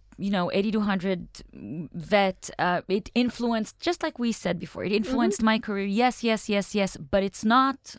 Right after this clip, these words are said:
Speaker 1: all that Israel has to offer.
Speaker 2: Mm-hmm.
Speaker 1: And I actually think that the entrepreneurial roots,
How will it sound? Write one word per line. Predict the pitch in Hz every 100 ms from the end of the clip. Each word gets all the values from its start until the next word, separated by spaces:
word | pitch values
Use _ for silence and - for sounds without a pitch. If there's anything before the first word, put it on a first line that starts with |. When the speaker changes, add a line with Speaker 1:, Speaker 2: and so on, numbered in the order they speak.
| -
Speaker 1:
all | 202 220 196
that | 185
Israel | 190 180 160
has | 170 170 -
to | 160
offer. | 160 - - -
Speaker 2:
Mm-hmm. | 208 208 226 294 - - - - -
Speaker 1:
And | 175 190 180 190
I | 226 269 -
actually | 196 214 - 185 170
think | 214 208 160
that | 170 160 160 - -
the | -
entrepreneurial | 165 151 - 185 202 196 175 165 - 135 _ _ _ _ -
roots, | 160 185 277 - - -